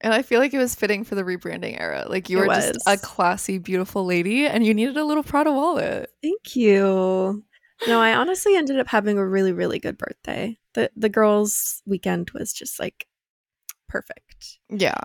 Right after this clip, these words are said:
Speaker 2: Oh, and we decided to, like, go look around at animals 'cause, like, I've always wanted my own pet,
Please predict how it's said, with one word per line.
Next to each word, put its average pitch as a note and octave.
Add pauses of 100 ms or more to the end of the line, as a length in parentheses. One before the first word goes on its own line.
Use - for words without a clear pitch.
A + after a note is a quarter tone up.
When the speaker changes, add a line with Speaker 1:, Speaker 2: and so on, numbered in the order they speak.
Speaker 2:
Oh, - (720)
and G3 (300)
we A#3
decided A#3
to, C#4+
like, C4 (220)
go G#3
look A#3
around A3+
at -
animals C#4+
'cause, B3+
like, B3+ (280)
I've C4
always G4
wanted A#3+
my A#3
own A3
pet, G3+